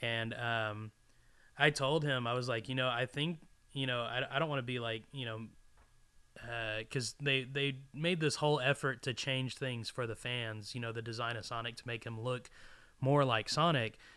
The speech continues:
And I was like, "I don't wanna be rude to them <laughs> or anything, or the, or the effort that they put into it, but I like the old Sonic better." And I show, I showed my, my friend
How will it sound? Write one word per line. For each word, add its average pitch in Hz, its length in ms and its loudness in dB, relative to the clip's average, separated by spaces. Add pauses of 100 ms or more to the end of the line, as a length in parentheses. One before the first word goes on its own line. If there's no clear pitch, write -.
(100)
And 139 100 2
I - 20 6
was 131 80 4
like, 131 120 6
"I 165 40 8
don't 190 100 8
wanna 151 100 6
be 123 120 2
rude 175 320 6
to 143 80 4
them 127 240 4
<laughs> - 60 12
or 151 80 10
anything, 131 480 2
or 123 100 4
the, 120 140 -2
or 123 100 2
the 120 300 2
effort 151 320 4
that 117 120 -2
they 117 120 2
put 135 220 2
into 156 360 2
it, 110 200 -2 (320)
but 143 100 6
I 139 60 8
like 139 240 4
the 131 100 2
old 120 160 -2
Sonic 117 320 -2
better." 127 420 4 (400)
And 131 120 6
I 127 80 8
show, 147 520 4
I 139 120 4
showed 170 240 6
my, 123 360 4
my 120 160 -2
friend 143 600 0